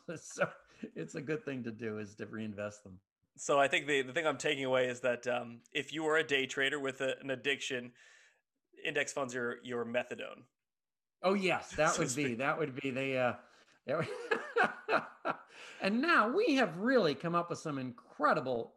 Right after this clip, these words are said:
Speaker 1: analogies here today. I, I don't know if Eric isn't talking more like this. <laughs>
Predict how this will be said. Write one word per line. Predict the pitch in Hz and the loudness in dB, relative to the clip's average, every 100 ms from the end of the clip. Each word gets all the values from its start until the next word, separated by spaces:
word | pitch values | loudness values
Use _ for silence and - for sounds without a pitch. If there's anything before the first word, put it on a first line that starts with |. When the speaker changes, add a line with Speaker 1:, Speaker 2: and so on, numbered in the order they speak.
| _ | _
Speaker 1:
analogies | 123 165 151 120 104 92 | -4 -2 0 -2 -6 -12
here | - 110 | -10 -10
today. | 101 123 117 127 | -8 -6 -2 -2
I, | 135 - _ _ - - - | -4 -8 _ _ -18 -6 0
I | |
don't | 226 277 | 2 4
know | 247 | 4
if | 240 - _ _ _ 247 | 4 0 _ _ _ 2
Eric | 269 262 | 4 4
isn't | 247 214 214 | 2 0 0
talking | 220 240 185 | -2 -2 -2
more | 147 120 | -2 -2
like | 107 - | -2 -6
this. | - - - _ - - | -12 -20 -20 _ -20 -12
<laughs> | - | -4